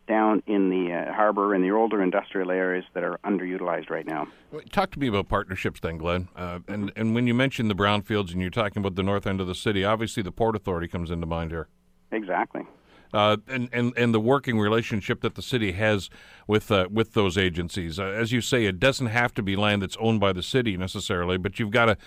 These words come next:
Speaker 2: have a pretty decent relationship with, uh, people like the Port Authority and others to, to be able to attract, uh, th-, those sorts of businesses down there.
Speaker 1: Absolutely, Bill. And I, I believe the city does have a good working relationship with the Port Authority. We're on the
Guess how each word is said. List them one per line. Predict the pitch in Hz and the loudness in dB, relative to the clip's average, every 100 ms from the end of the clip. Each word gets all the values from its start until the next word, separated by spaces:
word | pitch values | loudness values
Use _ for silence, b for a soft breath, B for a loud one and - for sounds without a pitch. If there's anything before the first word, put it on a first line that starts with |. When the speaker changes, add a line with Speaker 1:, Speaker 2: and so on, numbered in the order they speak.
| B B | B B
Speaker 2:
have | - 147 | 2 4
a | 123 | 4
pretty | 156 135 | 2 0
decent | 123 123 123 | 2 -2 -2
relationship | 107 104 123 120 104 107 104 | 0 0 2 0 0 -2 0
with, | 107 - | -4 2
uh, | 101 | 2
people | 95 135 110 | 2 -2 2
like | 107 120 | 0 0
the | 98 | -2
Port | 110 98 | -2 0
Authority | 92 98 95 92 | 0 2 2 2
and | |
others | 92 90 90 - B B B | 2 2 -2 -6 B B B
to, | 127 | 0
to | 107 110 | 0 2
be | 113 | 2
able | 113 98 | 0 0
to | 95 | -2
attract, | 87 113 98 - | 2 2 2 0
uh, | 104 95 95 95 | -2 -2 -2 -6
th-, | 104 | -4
those | 101 101 - | 0 0 0
sorts | 104 - | -2 -2
of | 85 | -4
businesses | 87 87 82 82 | -2 -4 -6 -4
down | 95 90 | -2 0
there. | 85 78 - - _ - - | -2 -4 -12 -20 _ -14 -4
Speaker 1:
Absolutely, | 127 131 135 135 120 107 | 2 2 2 0 0 0
Bill. | 98 98 | 0 2
And | 117 143 | 2 4
I, | 139 147 | 4 4
I | 143 | 2
believe | 143 165 175 | 2 0 0
the | 143 | -4
city | 143 120 | -2 -2
does | 98 101 107 | -2 -2 -2
have | 156 156 | -2 -4
a | |
good | 151 160 | -2 0
working | 151 156 170 | 0 -2 0
relationship | 156 151 151 - - 147 | 0 0 -2 -4 -4 -6
with | 147 | -6
the | |
Port | 143 - 165 | -6 -4 -2
Authority. | 160 160 165 175 B B - | -2 0 0 -2 B B 2
We're | 156 | 6
on | 214 | 6
the | 185 | 6